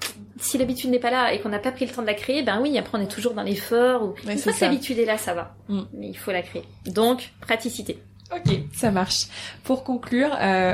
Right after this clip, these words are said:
Speaker 2: où est-ce qu'on peut te retrouver justement si, euh, si on a envie de faire du yoga avec toi ?
Speaker 1: Si on a envie de faire du yoga avec moi, on peut passer par, euh, Oliby, donc, qui est la plateforme avec laquelle je travaille le plus, O L Y B E,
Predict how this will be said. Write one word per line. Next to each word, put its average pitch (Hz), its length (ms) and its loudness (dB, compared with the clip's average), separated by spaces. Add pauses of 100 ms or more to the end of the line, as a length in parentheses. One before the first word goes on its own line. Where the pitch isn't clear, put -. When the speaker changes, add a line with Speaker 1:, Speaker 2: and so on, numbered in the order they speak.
Speaker 2:
où 233 320 2
est-ce 240 180 4
qu'on 233 80 -2
peut 226 160 0
te 226 120 0
retrouver 208 520 2
justement 196 460 -2
si, 214 260 2
euh, 170 260 2 (360)
si - 120 -4
on 170 120 2
a - 40 6
envie 214 240 4
de - 60 -6
faire 190 160 2
du 170 60 -6 (120)
yoga 185 220 2
avec 180 240 -2
toi ? 175 220 -4 (540)
Speaker 1:
Si - 200 2
on 240 120 4
a 302 60 6
envie 349 160 2
de 330 60 -4
faire 285 160 2
du 262 140 2
yoga 247 160 4
avec 233 220 0
moi, 262 440 4
on 233 100 4
peut 254 140 2
passer 254 640 2
par, 226 420 2
euh, 175 840 2 (160)
Oliby, 240 520 2 (220)
donc, 185 200 0
qui - 160 -2
est - 20 2
la 175 100 0
plateforme 196 340 -2
avec 208 140 0
laquelle 165 200 -4
je - 40 -2
travaille 170 200 0
le - 60 -4
plus, - 360 -6
O 190 100 2
L 175 140 2
Y 180 340 0
B 165 300 -2
E, - 120 0